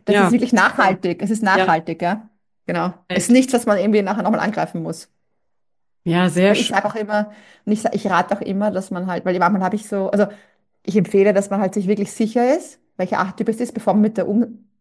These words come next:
Speaker 1: Integration und Anpassung anfängt, damit du nicht nachher nochmal alles umändern musst, <laughs> weil das ist ja natürlich Arbeit.
Speaker 2: Ja, klar.
Speaker 1: Genau.
Speaker 2: Wenn
Speaker 1: Aber
Speaker 2: man
Speaker 1: es
Speaker 2: jetzt
Speaker 1: ist wirklich wunderbar, ja. Es ist wirklich wunderbar, sollte ich noch sagen.
Speaker 2: <laughs> Ja,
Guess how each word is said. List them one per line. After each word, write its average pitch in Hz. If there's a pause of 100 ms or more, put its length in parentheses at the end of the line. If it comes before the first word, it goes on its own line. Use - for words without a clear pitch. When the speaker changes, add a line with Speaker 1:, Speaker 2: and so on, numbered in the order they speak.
(140)
Speaker 1:
Integration 190
und -
Anpassung 190
anfängt, -
damit 190
du 190
nicht 202
nachher 196
nochmal 208
alles 185
umändern 175
musst, 254 (100)
<laughs> -
weil 247
das 226
ist 202
ja 226
natürlich 220
Arbeit. 185 (640)
Speaker 2:
Ja, 170
klar. 165
Speaker 1:
Genau. 175 (1200)
Speaker 2:
Wenn 202
Speaker 1:
Aber 302
Speaker 2:
man 311
Speaker 1:
es 311
Speaker 2:
jetzt 214
Speaker 1:
ist -
wirklich 220
wunderbar, 202 (120)
ja. 175 (300)
Es 214
ist 220
wirklich 233
wunderbar, 202
sollte 269
ich 208
noch -
sagen. 294
Speaker 2:
<laughs> 269
Ja, 233